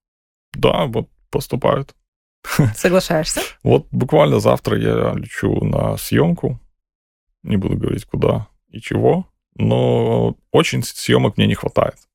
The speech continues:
Speaker 1: конечно. То есть я привык, что у меня, э, в обычной гражданской жизни было, ну, порядка, я не знаю, четырёх-пяти съёмок, э, в месяц различных,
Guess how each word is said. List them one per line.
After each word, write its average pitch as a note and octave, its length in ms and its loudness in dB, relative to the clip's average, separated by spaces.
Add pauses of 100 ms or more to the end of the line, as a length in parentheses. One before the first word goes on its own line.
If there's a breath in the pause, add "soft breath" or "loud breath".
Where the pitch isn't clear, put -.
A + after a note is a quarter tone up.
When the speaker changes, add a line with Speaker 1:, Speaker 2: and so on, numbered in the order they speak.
(200)
Speaker 1:
конечно. - 600 -4
То - 100 -10
есть - 280 -16
я A2 540 -2
привык, A2+ 440 0
что - 220 0
у - 20 0
меня, A2 420 0 (140 soft breath)
э, A2 200 4
в G2+ 420 4
обычной A2+ 400 4
гражданской G#2 540 4
жизни C3 400 2
было, G2+ 560 4
ну, F#2+ 160 0
порядка, F#2 840 4
я F2 80 0
не F2+ 100 0
знаю, F2+ 260 -2
четырёх-пяти G2 960 0
съёмок, F#2+ 840 2
э, G2 60 -2
в F2 400 0
месяц G#2 760 0
различных, G2 1000 0